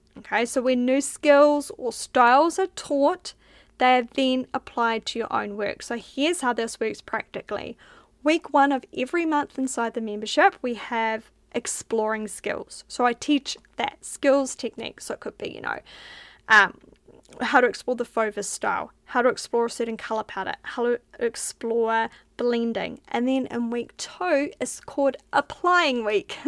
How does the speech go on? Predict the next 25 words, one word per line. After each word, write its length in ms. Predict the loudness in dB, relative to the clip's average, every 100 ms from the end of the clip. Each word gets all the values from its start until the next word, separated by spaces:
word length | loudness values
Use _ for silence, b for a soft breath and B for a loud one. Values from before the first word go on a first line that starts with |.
| -2
<laughs> 240 | -2 -12 0
or 100 | 0
apply 360 | 4 6 8 6
to 160 | -2
your 140 | -4 -2
work. 320 | -4 -4 -6 -4
I 80 |
give 260 | -2 -4 -4
you 180 | -4 -6 -6
an 180 | -6 -6 -2
actual 600 | -2 -2 -4 -2 -2 -6 0
real 280 | 4 6 4
life 260 | 0 -2
strategy, 520 | -4 -4 -2 0 2 2 2 0 B B
a 120 | 0 0
project 920 | -2 -14 -2 2 2 4 2 2 -2
where 100 | -6
you 140 | -6
can 140 | -8 -10
take 320 | -6 -6 -2
those 220 | 0 0
skills 480 | -4 -2 -2 -2 -6
and 180 | -12 -10
apply 480 | -10 -10 -2 -2 0
them 200 | -4